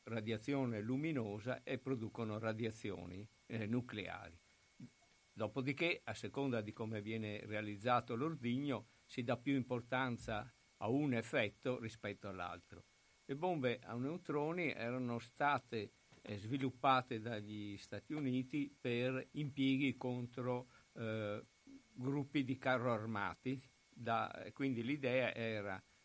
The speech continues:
da, eh, di, eh, far fronte a un'invasione in Europa, eh, eh, di, ah, carri armati, eh, sovietici mediante queste armi a neutroni che riescono a,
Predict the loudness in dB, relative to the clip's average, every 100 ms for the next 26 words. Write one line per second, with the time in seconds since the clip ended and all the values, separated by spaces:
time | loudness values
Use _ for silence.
0 | -20 -14 -4 -2 -2 -6 -8 -8 -10 -10
1 | -4 0 2 0 -4 -10 -12 -14 -2 -2
2 | 0 0 0 0 0 -4 -4 -4 -4 -4
3 | -6 -2 0 0 -2 -4 -6 -6 -4 -2
4 | 0 0 0 -4 -8 -10 _ -20 _ -10
5 | -10 -10 -12 -12 -12 -4 -2 -2 -4 -10
6 | -12 -16 -20 -20 0 2 4 2 -2 0
7 | 0 0 -4 -8 -8 -12 -12 -10 -10 -12
8 | -14 -6 -4 -2 -4 -4 -6 -8 -4 -4
9 | -4 -8 _ -4 -2 2 2 2 -2 -8
10 | -8 -2 -2 -2 -4 -4 -4 -4 -6 -6
11 | -4 -4 -4 -8 -20 -6 -2 0 2 0
12 | -4 -4 -2 -2 -4 -4 -4 -4